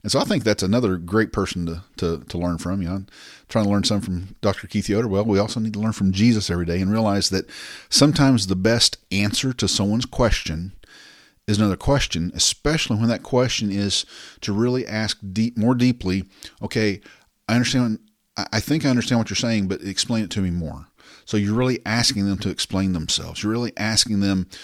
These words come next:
"Okay, what is it you really mean here? What is it you're really feeling here?" And really go deeper with more questions back to that person, whether it's your, your wife, your kids,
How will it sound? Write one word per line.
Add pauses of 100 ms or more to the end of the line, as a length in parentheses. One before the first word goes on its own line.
(140)
"Okay,
what
is
it
you
really
mean
here?
What
is
it
you're
really
feeling
here?" (460)
And
really
go
deeper (520)
with
more
questions
back (120)
to
that
person,
whether
it's
your,
your
wife,
your
kids,